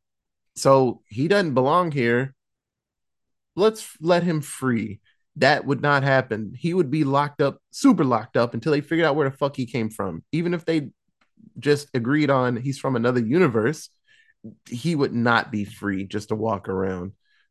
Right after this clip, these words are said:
But hell, what do I know? So he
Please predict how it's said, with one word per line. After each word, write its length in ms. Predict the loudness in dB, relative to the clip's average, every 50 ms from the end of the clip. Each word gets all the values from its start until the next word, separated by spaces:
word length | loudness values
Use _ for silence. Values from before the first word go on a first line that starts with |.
| _ 0
But 200 | 0 0 0 -2 -8 -20 -20 -20 _
hell, 280 | -10 -6 -2 -2 0 2
what 140 | 2 4
do 100 | 4 4
I 100 | 2 2
know? 240 | 0 -4 -6 -10 -12 -14 _ _ _ _ _ _ _
So 420 | _ 4 6 8 8 6 6 0 _ _ _ _ _ _ _ _ _ _ _ _ _ _ _ _ _ _ _ _
he 540 | 0 4 4 6 8 6 6 4 2 0